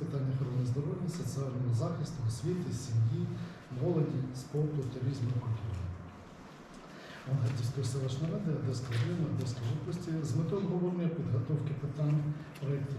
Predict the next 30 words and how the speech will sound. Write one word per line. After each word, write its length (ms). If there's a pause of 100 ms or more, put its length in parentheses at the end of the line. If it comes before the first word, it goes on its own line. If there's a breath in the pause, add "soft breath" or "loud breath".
(100)
рішень, 320 (680 loud breath)
які 140 (120)
мають 260 (120)
бути 180 (100)
розглянуті, 560 (100)
ухвалені 600
на 120
пленарному 540 (640 loud breath)
засіданні 460
Вангардівської 600
селищної 440
ради. 140 (480)
Засідання 560 (160)
проводиться 480
в 60
приміщенні 440
актової 380
зали, 200 (680 loud breath)
е, 20 (120)
в 100
адміністративній 680
будівлі 400
Вангардівської 640
селищної 440
ради. 160 (800 loud breath)
В 60
засіданні 420
постійної 380
комісії 360
приймають 360